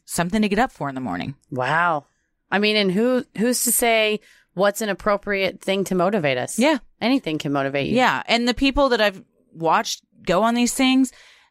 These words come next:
Speaker 1: the excitement is contagious, you know?
Speaker 2: <laughs>
Speaker 1: I mean, they're, it's, it's fun to watch them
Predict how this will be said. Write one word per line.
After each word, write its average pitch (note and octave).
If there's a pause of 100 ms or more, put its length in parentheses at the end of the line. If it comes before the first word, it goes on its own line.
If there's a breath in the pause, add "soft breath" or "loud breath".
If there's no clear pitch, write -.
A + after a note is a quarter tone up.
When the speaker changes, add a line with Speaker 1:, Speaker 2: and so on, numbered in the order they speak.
(140)
Speaker 1:
the F3
excitement A3+
is F#3
contagious, E3
you E3
know? G3
Speaker 2:
<laughs> -
Speaker 1:
I A3
mean, A3
they're, A#3
it's, -
it's -
fun A3
to A#3
watch G#3
them F3+